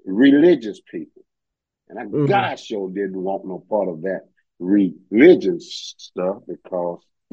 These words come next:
Speaker 1: because of what I thought a, about religion. So
Speaker 2: Mm-hmm.
Speaker 1: once I found out that by following those twelve steps, I didn't want to use dope no more, but more importantly,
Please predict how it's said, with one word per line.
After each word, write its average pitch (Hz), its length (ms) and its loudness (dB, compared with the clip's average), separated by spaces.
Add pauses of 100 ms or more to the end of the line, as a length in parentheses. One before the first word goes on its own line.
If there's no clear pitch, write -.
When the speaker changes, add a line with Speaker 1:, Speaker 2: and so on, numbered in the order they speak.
(260)
Speaker 1:
because 95 460 -8
of 85 200 -4 (840)
what 107 420 0 (160)
I 107 160 -2 (120)
thought 123 360 0 (100)
a, 90 300 -6
about 78 480 -6 (520)
religion. 101 960 2 (240)
So 110 380 0
Speaker 2:
Mm-hmm. 147 200 0 (640)
Speaker 1:
once - 460 -2 (120)
I 135 220 -4 (120)
found 131 340 2
out 135 220 -6
that 101 220 -4 (520)
by 95 140 -4 (100)
following 120 540 0
those 107 260 -4 (140)
twelve 120 380 0
steps, - 760 -2 (460)
I 214 180 -8
didn't 202 320 2
want 196 220 2
to 185 40 2
use 202 300 -4
dope 202 400 -2
no 147 320 -2
more, 147 380 -4
but 147 240 -6
more 175 200 0
importantly, 226 560 -8